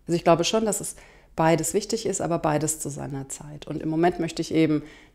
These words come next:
die Technik metakognitive Therapie vorstellen, wo wir uns mal einfach eine Pause nehmen von der Innenschau.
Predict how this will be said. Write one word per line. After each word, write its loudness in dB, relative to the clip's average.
die -2
Technik -2
metakognitive -8
Therapie -4
vorstellen, 0
wo -2
wir -2
uns -4
mal -2
einfach -8
eine -4
Pause -4
nehmen -6
von -6
der -4
Innenschau. -4